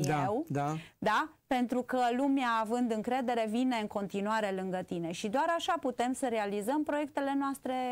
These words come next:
Speaker 2: viitoare.
Speaker 1: Eu mă bucur că ați fost invitată astăzi în emisiune, pentru că oamenii pot cunoaște, vă pot cunoaște pe dumneavoastră ca președintă a Asociației, uh, Neboisa Hunedoara. Uh, pot cunoaște această, acest, uh,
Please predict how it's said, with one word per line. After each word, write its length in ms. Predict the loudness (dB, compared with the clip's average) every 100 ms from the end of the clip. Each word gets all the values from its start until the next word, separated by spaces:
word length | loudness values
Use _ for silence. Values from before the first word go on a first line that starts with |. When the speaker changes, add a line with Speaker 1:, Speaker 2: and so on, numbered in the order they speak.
| -2
Speaker 2:
viitoare. 640 | -2 -2 -2 -4 -4 -8 -12 _ _ _ -6 -2 2
Speaker 1:
Eu 100 | 2
mă 60 | 2
bucur 260 | 0 0
că 100 | 0
ați 120 | -2 0
fost 200 | -2 0
invitată 420 | -2 0 -2 -2
astăzi 400 | -4 -2 -4 -2
în 60 |
emisiune, 460 | 0 0 -2 -2 -2
pentru 300 | -2 -2 -2
că 240 | 0 2 2
oamenii 340 | 2 0 0 0
pot 180 | -2
cunoaște, 480 | -2 -2 -2 -2 -2 0 0 0 0 0 0
vă 120 | 0
pot 180 | 0 -2
cunoaște 320 | -2 -2 -2
pe 100 | -2
dumneavoastră 520 | -2 0 0 0 -2
ca 140 | -2 -2
președintă 580 | -2 -2 -2 -2 -2
a 160 | 0 0
Asociației, 800 | -2 -4 -4 -4 -2 0 0 2
uh, 260 | 2 2 0
Neboisa 500 | 0 0 0 0 0
Hunedoara. 760 | 0 0 0 0 0 0 -2 -4 -14 -16 -16 -6
Uh, 100 | -2 0 0 0 0
pot 180 | -2 0
cunoaște 460 | 0 0 -2 -2 -2
această, 880 | -2 -2 -4 -2 0 0 0 -2 -6 _ -6
acest, 500 | -4 0 0 0
uh, 60 | 0